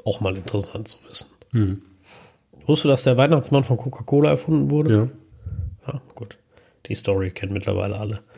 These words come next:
Speaker 2: Ja, klar.
Speaker 1: Beste Werbe-, Werbesache der Welt, glaub ich.
Speaker 2: <laughs> Das glaub ich auch.
Speaker 1: Also, hast du mal einen Coca-Cola-Weihnachtstruck gesehen? Die fahren ja immer, weiß gar nicht, gibt's die eigentlich
Speaker 2: Ja.
Speaker 1: noch?
Speaker 2: Ja, die, ähm, der war mal in Düren. Den hab ich einmal in
Speaker 1: Ah.
Speaker 2: Düren auf dem,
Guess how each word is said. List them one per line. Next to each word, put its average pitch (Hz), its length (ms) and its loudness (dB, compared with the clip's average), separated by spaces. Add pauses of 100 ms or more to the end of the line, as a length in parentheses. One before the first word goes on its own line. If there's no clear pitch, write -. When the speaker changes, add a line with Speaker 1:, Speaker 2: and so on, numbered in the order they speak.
(140)
Speaker 2:
Ja, 90 220 4
klar. 80 260 -2 (680)
Speaker 1:
Beste 107 380 0
Werbe-, 117 560 6 (640)
Werbesache 110 580 2
der 101 180 0
Welt, 95 180 -2 (120)
glaub 101 260 4
ich. - 200 2
Speaker 2:
<laughs> - 40 -18
Das 90 320 2
glaub 87 220 0
ich 85 120 -4
auch. 85 80 -2
Speaker 1:
Also, 101 400 -2
hast 165 200 2
du 240 60 6
mal 170 60 8
einen 143 80 2
Coca-Cola-Weihnachtstruck 165 1080 2
gesehen? 185 500 2
Die 131 200 0
fahren 147 200 0
ja 143 60 4
immer, 120 240 2
weiß 196 180 6
gar - 80 4
nicht, 107 80 0
gibt's 135 160 0
die 320 80 4
eigentlich 147 140 8
Speaker 2:
Ja. - 60 4
Speaker 1:
noch? 330 220 2 (100)
Speaker 2:
Ja, 123 220 6
die, 117 280 8
ähm, 110 560 6
der 101 160 2
war 113 100 4
mal 117 140 6
in 104 80 6
Düren. 98 360 6 (220)
Den 95 140 0
hab 95 100 -2
ich - 120 -6
einmal 98 180 4
in 95 60 4
Speaker 1:
Ah. - 80 2
Speaker 2:
Düren 101 260 6
auf 101 220 -2
dem, 92 400 2